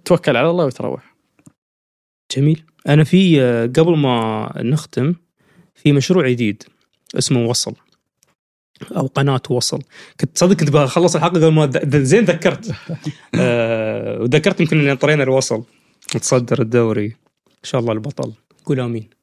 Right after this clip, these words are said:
Speaker 1: آمين.
Speaker 2: قول آمين.
Speaker 1: آمين. مش مهتم أنا
Speaker 2: لا، بس
Speaker 1: بالكورة.
Speaker 2: قول آمين.
Speaker 1: آمين، ولا تزعل.
Speaker 2: شكرًا جزيلًا. آم، قناة وصل.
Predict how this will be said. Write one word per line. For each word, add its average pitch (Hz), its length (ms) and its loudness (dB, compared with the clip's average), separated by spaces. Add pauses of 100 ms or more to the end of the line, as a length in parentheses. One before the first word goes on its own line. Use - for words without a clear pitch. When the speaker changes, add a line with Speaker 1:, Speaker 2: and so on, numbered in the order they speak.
(520)
Speaker 1:
آمين. 147 320 -8 (120)
Speaker 2:
قول 156 140 6
آمين. 165 360 2 (440)
Speaker 1:
آمين. 175 260 2
مش 170 160 0
مهتم 151 400 0
أنا 131 100 0
Speaker 2:
لا، 131 220 0
بس 160 140 4
Speaker 1:
بالكورة. 196 200 2
Speaker 2:
قول 196 80 2
آمين. 170 160 2
Speaker 1:
آمين، 165 360 0
ولا 131 180 -2
تزعل. 127 280 -6
Speaker 2:
شكرًا 123 180 -6
جزيلًا. 113 440 -4 (720)
آم، 135 600 2
قناة 202 360 2
وصل. - 280 -2